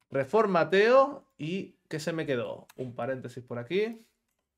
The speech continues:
otro por aquí y otro por aquí. Esto, esto quedó muy feo así formateado. Vamos a arreglarlo. Y ahora,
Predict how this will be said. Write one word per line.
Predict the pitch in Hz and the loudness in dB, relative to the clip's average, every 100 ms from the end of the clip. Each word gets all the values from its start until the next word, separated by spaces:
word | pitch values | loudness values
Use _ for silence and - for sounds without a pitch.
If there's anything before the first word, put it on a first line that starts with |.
| _ | _
otro | - 131 123 | -12 -10 -8
por | 120 | -6
aquí | 123 127 202 262 - _ _ _ _ _ _ | -8 -4 -6 -6 -14 _ _ _ _ _ _
y | - 139 | -10 -6
otro | 135 117 | -4 -6
por | 107 | -8
aquí. | 98 - - _ _ _ _ _ _ _ _ _ _ _ _ | -10 -14 -18 _ _ _ _ _ _ _ _ _ _ _ _
Esto, | 120 127 117 - | -14 -12 -14 -14
esto | 120 - 123 | -14 -6 -4
quedó | 120 120 120 | -2 0 0
muy | 127 123 117 | 0 4 4
feo | 113 - 120 180 | 2 -4 0 2
así | 156 - 147 | 2 -4 -8
formateado. | 151 131 127 120 131 180 269 - _ _ _ _ | -6 -6 -6 -4 -2 -2 -4 -10 _ _ _ _
Vamos | 113 117 | -12 -8
a | |
arreglarlo. | 113 113 113 156 196 226 254 294 _ _ _ _ _ _ _ _ _ _ _ _ _ _ _ _ _ _ _ _ _ _ _ _ _ _ _ _ _ _ _ _ _ _ _ _ _ _ | -8 -8 -2 0 0 0 -4 -6 _ _ _ _ _ _ _ _ _ _ _ _ _ _ _ _ _ _ _ _ _ _ _ _ _ _ _ _ _ _ _ _ _ _ _ _ _ _
Y | 208 247 | 2 6
ahora, | 247 262 254 240 254 | 8 10 8 4 -6